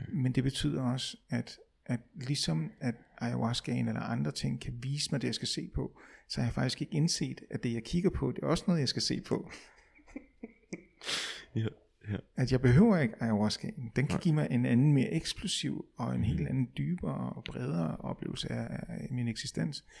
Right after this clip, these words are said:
Speaker 1: Men det, jeg kigger på her, det er, at jeg har sagt til dig, at du skal lytte.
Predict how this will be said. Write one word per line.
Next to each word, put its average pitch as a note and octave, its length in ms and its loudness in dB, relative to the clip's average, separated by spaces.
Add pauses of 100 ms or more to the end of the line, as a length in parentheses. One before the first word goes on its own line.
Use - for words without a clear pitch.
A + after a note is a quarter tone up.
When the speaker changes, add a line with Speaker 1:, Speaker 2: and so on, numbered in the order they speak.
(380)
Speaker 1:
Men A2+ 220 6
det, C#3 100 2
jeg D3 140 0
kigger F3 340 0
på - 140 -2
her, - 240 -4
det - 80 -2
er, B2+ 60 0
at B2+ 60 0
jeg B2 80 0
har A2+ 60 -2
sagt C3+ 260 -2
til - 100 -8
dig, A2 140 2
at A2 100 -4
du - 60 -10
skal - 180 -8
lytte. B2+ 280 0